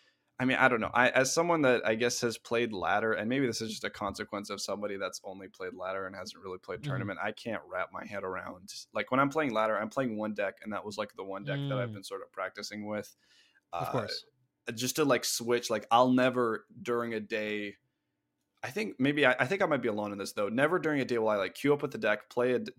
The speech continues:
Speaker 1: game, and then the next game I play a different deck, and then the next game I play a different deck just 'cause I don't know, like, out of spontaneity. Have you, do you do that kind of thing?
Speaker 2: No, I don't, I don't think anybody does that, to be
Speaker 1: Okay.
Speaker 2: fair.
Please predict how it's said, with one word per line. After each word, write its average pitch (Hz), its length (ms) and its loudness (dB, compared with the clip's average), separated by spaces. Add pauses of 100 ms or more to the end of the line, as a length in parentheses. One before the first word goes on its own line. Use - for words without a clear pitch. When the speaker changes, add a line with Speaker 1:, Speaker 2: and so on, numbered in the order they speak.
Speaker 1:
game, 107 480 -2
and 113 120 0
then 113 140 -4
the 117 80 -2
next 123 240 0
game 117 240 0
I 101 80 0
play 107 200 -6
a 101 40 -4
different 107 360 -6
deck, 95 220 -2 (220)
and 104 100 -12
then 104 120 -4
the 104 80 -6
next 104 260 -8
game 107 220 -8
I 104 60 -8
play 101 280 -6
a 95 60 -8
different 104 380 -10
deck 95 200 -6
just - 180 -12
'cause 104 220 -10
I 101 80 -6
don't 98 160 -14
know, 104 60 -18
like, 101 160 -10
out 101 100 -4
of 98 100 -8
spontaneity. 95 840 -12
Have 104 120 -18
you, 104 100 -10
do 107 140 -10
you 110 80 -8
do 123 140 -2
that 127 280 2
kind 131 100 -2
of 131 80 -6
thing? 143 220 -8 (200)
Speaker 2:
No, 190 340 10
I 170 160 12
don't, 170 140 6
I 170 80 6
don't 170 100 4
think 147 140 2
anybody 107 320 -2
does 101 200 -8
that, 98 240 -6 (160)
to 113 100 2
be 101 80 -4
Speaker 1:
Okay. - 20 0
Speaker 2:
fair. - 280 -6